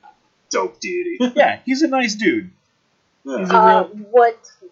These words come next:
Speaker 3: is he a deity of?
Speaker 2: Of travel, and, and he's sort of like a protector of pilgrims, and, and
Speaker 3: Oh.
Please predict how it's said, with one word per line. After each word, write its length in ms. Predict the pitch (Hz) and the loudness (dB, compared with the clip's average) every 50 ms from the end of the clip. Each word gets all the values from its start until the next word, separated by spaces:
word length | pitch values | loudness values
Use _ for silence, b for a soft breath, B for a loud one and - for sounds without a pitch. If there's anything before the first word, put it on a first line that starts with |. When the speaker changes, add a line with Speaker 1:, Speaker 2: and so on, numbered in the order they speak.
| _ - 214 | _ -4 -4
Speaker 3:
is 200 | 233 220 208 _ | -4 -4 -6 _
he 260 | _ 226 214 214 208 | _ -10 -6 0 4
a 160 | 208 202 202 | 6 6 4
deity 720 | 185 170 170 190 190 196 208 220 208 190 180 170 160 160 - | 4 0 -8 -16 -14 -10 -8 -8 -4 -2 0 0 0 0 2
of? 280 | 170 165 156 156 160 - _ - | 2 2 4 2 0 -4 _ -6
Speaker 2:
Of 320 | 139 131 127 117 113 - | -4 -4 -4 -6 -10 -12
travel, 440 | - - 185 185 170 120 - 90 90 - - | -8 -6 -4 -4 -4 -6 -8 -14 -20 -20 -16
and, 300 | 113 113 110 104 104 98 95 95 | -14 -14 -12 -12 -14 -16 -18 -18
and 360 | 104 107 101 101 95 95 95 92 _ _ _ _ _ _ | -18 -18 -16 -16 -16 -16 -18 -18 _ _ _ _ _ _
he's 340 | - 127 143 139 131 127 - | -10 -6 -4 -4 -4 -4 -6
sort 320 | - - - 160 160 160 160 | -8 -8 -4 -2 -2 0 -2
of 100 | 143 143 | -2 -4
like 200 | 151 135 - 139 | -6 -6 -6 -10
a 40 | 117 | -14
protector 680 | - 135 135 - - 165 160 - - 156 151 139 127 | -12 -14 -14 -10 -8 -10 -10 -8 -8 -6 -6 -6 -6
of 160 | 117 - _ _ | -8 -10 _ _
pilgrims, 600 | - 143 135 - - 117 110 92 90 87 - 98 | -10 -10 -10 -10 -12 -14 -12 -12 -14 -16 -18 -18
and, 200 | 95 92 90 87 87 _ _ _ _ _ _ _ _ _ _ _ _ 110 | -18 -18 -18 -20 -20 _ _ _ _ _ _ _ _ _ _ _ _ -16
and 260 | 110 107 101 98 98 | -14 -14 -10 -2 2
Speaker 3:
Oh. 340 | 523 539 - - - 190 | 2 4 4 2 0 -2